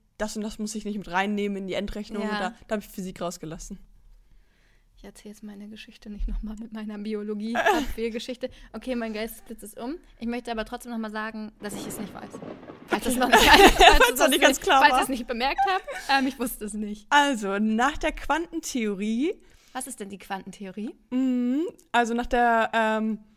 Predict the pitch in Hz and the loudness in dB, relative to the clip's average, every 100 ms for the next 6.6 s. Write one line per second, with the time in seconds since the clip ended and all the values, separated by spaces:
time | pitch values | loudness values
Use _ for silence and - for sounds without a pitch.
0 | _ _ _ _ _ _ _ _ 240 233 | _ _ _ _ _ _ _ _ -2 0
1 | 233 - 254 220 247 226 269 254 254 226 | -4 -2 -2 -2 -4 -2 -4 -2 0 0
2 | 214 - - - - 247 262 269 571 - | -2 -4 -4 0 2 2 0 -2 -4 -8
3 | 214 196 190 226 277 240 262 320 269 - | -12 -4 -2 -2 -2 -2 -2 -4 -10 -6
4 | 233 208 208 226 554 _ - 220 208 220 | -4 -2 -2 -6 -10 _ -4 0 2 4
5 | 226 277 330 277 247 208 220 202 190 202 | 4 2 0 0 -2 -2 0 2 4 4
6 | 262 330 427 - - 240 | 4 2 0 -4 -8 -6